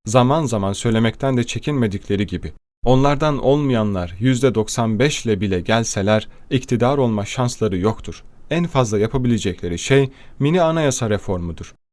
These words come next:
Başkan Sayın Erdoğan'ın yeni bir anayasayı telaffuz ettiği günden beridir diğer partiler de ister istemez dillendiriyorlar.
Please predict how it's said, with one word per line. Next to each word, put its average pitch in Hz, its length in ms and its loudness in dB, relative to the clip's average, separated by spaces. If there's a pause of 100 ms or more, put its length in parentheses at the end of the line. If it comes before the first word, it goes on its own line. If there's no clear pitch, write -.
(140)
Başkan 190 340 2
Sayın 165 260 -2
Erdoğan'ın 131 480 2
yeni 117 260 2
bir - 220 0
anayasayı 117 580 0
telaffuz 123 500 2
ettiği 107 380 4
günden 110 440 2
beridir 107 400 2 (260)
diğer 127 260 2
partiler 135 580 0
de 107 220 0
ister 147 300 -4
istemez 113 580 -2
dillendiriyorlar. 113 840 0